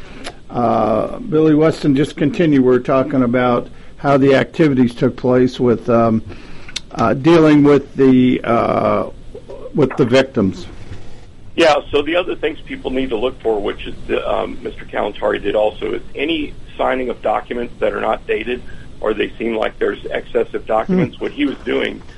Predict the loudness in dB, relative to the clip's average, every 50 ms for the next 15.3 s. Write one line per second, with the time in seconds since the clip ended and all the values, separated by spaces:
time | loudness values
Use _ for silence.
0 | -18 -16 -8 -4 -2 0 0 0 0 -2 -4 -10 -12 -10 -10 -10 -10 -10 -14 -14
1 | -16 -18 -16 -16 -16 -16 -14 -8 -4 -4 -4 -4 -4 -6 -6 -6 -6 -8 -8 -6
2 | -4 -4 -4 -4 -4 -6 -8 -8 -8 -8 -6 -6 -4 -2 -4 -4 -4 -6 -8 -8
3 | -6 -4 -2 -2 -2 -4 -6 -8 -10 -10 -10 -12 -12 -12 -14 -14 -14 -16 -14 -12
4 | -10 -8 -4 -4 -4 -2 0 0 -2 -2 -2 -6 -10 -10 -10 -6 -2 0 0 0
5 | -2 -4 -8 -10 -8 -8 -8 -8 -8 -8 -12 -14 -16 -16 -12 -6 -2 0 0 0
6 | 0 -2 -6 -6 -4 -2 -4 -4 -4 -6 -6 -4 -2 -2 -2 -4 -6 -6 -4 -4
7 | -2 -4 -4 -8 -12 -14 -12 -12 -12 -12 -12 -14 -18 -18 -16 -8 -2 0 0 0
8 | 0 -2 -6 -6 -6 -4 -4 -2 -2 -2 -2 -2 -4 -4 -4 -6 -8 -8 -8 -6
9 | -2 -2 0 0 -2 -2 -4 -4 -4 -4 -6 -8 -8 -8 -10 -8 -6 -4 -4 -2
10 | -2 -4 -4 -6 -6 -6 -6 -6 -6 -6 -4 -2 0 0 0 -2 -4 -6 -2 -2
11 | -2 -2 -4 -10 -14 -14 -14 -16 -16 -14 -8 -4 -2 0 0 2 2 2 2 0
12 | -2 -8 -8 -6 -6 -6 -6 -4 -2 -2 -2 -4 -4 -4 -2 -2 -2 -4 -6 -10
13 | -14 -12 -10 -10 -10 -10 -10 -10 -12 -12 -10 -8 -8 -8 -8 -8 -10 -10 -8 -6
14 | -4 -4 -4 -6 -8 -12 -14 -16 -14 -14 -14 -14 -14 -14 -16 -16 -10 -6 -4 -2
15 | -2 -4 -6 -8 -12 -14